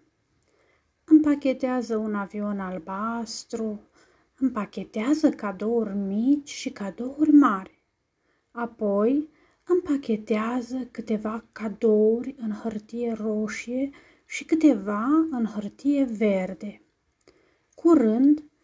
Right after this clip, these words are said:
toate cadourile sunt împachetate. După aceea, moșul împodobește bradul și pregătește zece prăjiturele pentru el și pentru renii săi.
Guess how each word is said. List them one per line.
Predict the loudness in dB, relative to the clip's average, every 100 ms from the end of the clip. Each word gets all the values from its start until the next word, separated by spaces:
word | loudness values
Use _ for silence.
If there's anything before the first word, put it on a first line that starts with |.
| _ _ _
toate | -8 -4 -2 -4 2 2
cadourile | 2 -2 -2 -2 0 0 0 -2 -4
sunt | -6 -10 -12 -12 -10
împachetate. | -10 -10 -10 -12 -10 -10 -12 -12 -12 -12 -12 -12 _ _ _ _ _ _ _ _ _ _ -20 _ _ _ _ _ _ _
După | -14 -6 2 2 2
aceea, | 0 -2 -2 -6 -8 -10 _ _ _ _
moșul | -2 2 4 2 -2 -2 -2 -4 _ _ _ _
împodobește | 2 4 4 6 6 6 0 -2 0
bradul | 2 2 2 0 -2 -4 -10 _
și | -10 -10
pregătește | -6 -6 -4 -4 -4 -4 -2 0 0
zece | -2 -2 -2 0 -2
prăjiturele | 4 2 2 -4 -2 -4 -2 -4 -4 -4 -6 _ _ _ _ _
pentru | -6 -2 2 2
el | 2 2 2 0 -8
și | -10 -10
pentru | -4 -4 -4 -4
renii | 0 6 10 10 8
săi. | -2 -10 -12 -16